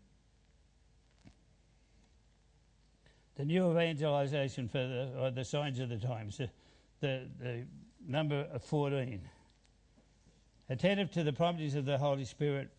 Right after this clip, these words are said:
who helps us together read the signs of the times. Um, the Synod reaffirmed that the new evangelization summons and address to all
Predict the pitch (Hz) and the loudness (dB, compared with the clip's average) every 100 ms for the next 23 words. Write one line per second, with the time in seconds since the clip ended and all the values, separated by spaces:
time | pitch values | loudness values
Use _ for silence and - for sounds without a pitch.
0 | _ - 135 131 135 113 131 113 139 127 | _ -2 0 2 0 0 -2 -2 -4 -2
1 | 139 127 135 131 120 - 143 147 127 120 | -2 -2 -2 -2 -4 -4 -2 -2 -4 -6
2 | 107 135 113 113 101 - _ _ _ _ | -6 -6 -6 -10 -12 -18 _ _ _ _
3 | _ - _ _ _ _ - 131 131 127 | _ -20 _ _ _ _ -2 2 2 -2
4 | 175 175 - - - - - - - - | -10 -14 -18 -20 -20 -20 -20 -20 -20 -10
5 | 139 135 123 110 - _ _ _ _ - | -4 -2 -2 -6 -12 _ _ _ _ -2
6 | 175 190 160 156 156 143 156 143 147 139 | 2 2 2 2 2 2 0 0 0 -2
7 | 135 131 123 143 160 147 139 - 139 131 | -4 -4 -2 0 2 0 -2 -6 -4 0
8 | 143 139 139 135 131 117 135 127 131 127 | 0 0 0 0 0 0 -2 -2 -4 -6
9 | - - - - 151 170 175 131 147 - | -8 -20 -20 -4 0 2 2 -2 -8 -12
10 | - 127 123 123 143 - 151 139 165 165 | -6 -2 0 0 -2 -2 -2 2 2 2
11 | 139 143 | 2 -2